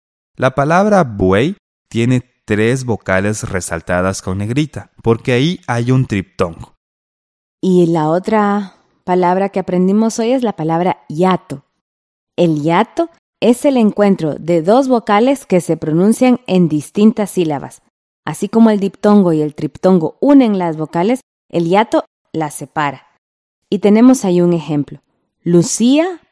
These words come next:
Speaker 2: pasea por el parque. Tenemos las sílabas ia resaltadas porque se distingue, ¿verdad? Lucía. Y también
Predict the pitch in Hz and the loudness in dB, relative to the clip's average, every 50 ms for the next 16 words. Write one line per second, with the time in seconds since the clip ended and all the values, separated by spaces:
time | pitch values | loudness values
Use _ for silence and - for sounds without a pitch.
0 | _ _ _ - 160 147 151 - - - 202 202 226 240 262 277 269 240 _ _ | _ _ _ -6 -6 -4 -6 -8 -6 -2 0 2 2 2 2 0 -2 -6 _ _
1 | - - 156 143 131 131 - - 151 147 147 - - - - - _ _ _ _ | -4 -4 -2 -2 -4 -6 -6 -4 -2 -2 -2 -2 -4 -10 -14 -20 _ _ _ _
2 | _ _ _ _ - - 254 190 202 220 226 214 208 202 - - 226 220 220 202 | _ _ _ _ -6 -2 2 4 4 4 4 4 2 0 0 0 0 2 2 2
3 | 190 175 - - _ _ - - 208 226 247 277 285 262 226 208 190 - - 165 | 2 0 -2 -4 _ _ -4 0 4 4 6 6 4 4 2 -2 -2 -4 -4 -6
4 | 165 160 - 196 202 240 277 330 349 - _ _ _ _ _ _ _ _ _ _ | -6 -4 -2 -2 -2 0 -2 -4 -6 -10 _ _ _ _ _ _ _ _ _ _
5 | _ _ _ _ _ - 185 190 180 - 180 165 - - 180 165 170 170 165 - | _ _ _ _ _ -2 -2 -2 0 0 -4 -4 -2 -4 -2 -2 -2 -2 -4 -6
6 | - - 262 247 220 180 160 143 151 160 175 175 - _ _ _ _ - 175 175 | -2 2 6 6 6 6 4 0 -2 0 -2 -2 -4 _ _ _ _ -4 0 4
7 | 185 185 185 180 165 156 151 - - - - - 262 311 381 403 - _ _ _ | 4 6 6 4 4 0 -4 -8 -12 -8 -2 2 4 4 4 2 -2 _ _ _
8 | _ _ _ _ - 151 143 131 - - _ _ _ _ _ _ _ _ _ _ | _ _ _ _ -8 -8 -6 -8 -12 -18 _ _ _ _ _ _ _ _ _ _
9 | _ _ _ _ _ - 220 214 - 269 269 254 226 202 208 247 302 349 339 285 | _ _ _ _ _ -10 -8 -2 0 4 4 4 4 4 2 0 0 -2 -2 -6